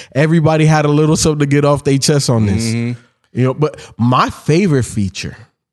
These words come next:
Speaker 2: Mm.
Speaker 1: Busta.
Speaker 2: Busta?
Speaker 1: Busta killed that shit.
Speaker 2: Oh,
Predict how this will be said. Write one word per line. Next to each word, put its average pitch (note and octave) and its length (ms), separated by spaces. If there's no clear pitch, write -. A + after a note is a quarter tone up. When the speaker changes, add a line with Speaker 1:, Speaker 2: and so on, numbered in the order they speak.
Speaker 2:
Mm. G2+ 260
Speaker 1:
Busta. - 420
Speaker 2:
Busta? G2 540
Speaker 1:
Busta C#3+ 440
killed G2 440
that F#2 200
shit. - 340
Speaker 2:
Oh, F#2+ 420